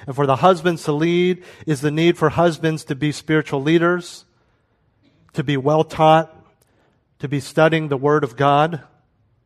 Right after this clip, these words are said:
Part of the problem then and now was that men were not leading. They weren't leading their wives, which made matters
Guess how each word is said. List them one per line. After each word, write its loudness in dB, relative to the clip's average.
Part 2
of 0
the -2
problem -2
then 0
and -4
now 0
was -4
that -2
men -4
were -2
not 0
leading. -6
They -6
weren't -2
leading 0
their 0
wives, 0
which -10
made -2
matters -8